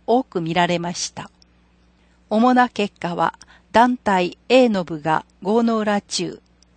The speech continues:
団体Bの部が石田中、個人戦で芦部中二年の竹下豪輝くんが見事優勝を飾りました。この日は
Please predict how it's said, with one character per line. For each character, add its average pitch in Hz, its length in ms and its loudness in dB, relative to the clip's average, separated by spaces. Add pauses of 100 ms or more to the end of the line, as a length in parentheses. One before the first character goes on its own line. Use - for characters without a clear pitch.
(300)
団 240 260 4
体 196 360 0
B 240 320 0
の 185 140 -2
部 156 160 -10
が 156 180 -4 (140)
石 196 200 -4
田 208 200 0
中、 - 360 -10 (760)
個 240 180 2
人 277 240 2
戦 190 380 -4
で 165 180 -6 (360)
芦 190 260 -4
部 269 120 4
中 185 400 -6
二 208 220 0
年 214 320 0
の 160 220 -8 (280)
竹 233 320 -2
下 - 440 0
豪 262 180 2
輝 - 220 -16
く 202 100 -6
ん 175 140 -6
が 156 180 -4 (200)
見 202 120 -2
事 202 320 -4
優 185 160 -6
勝 262 300 -4
を 202 120 -4
飾 185 300 -2
り 180 140 -8
ま 180 120 -4
し - 220 -12
た。 - 160 -10 (1300)
こ - 160 -2
の 277 100 2
日 262 220 -8
は 165 220 0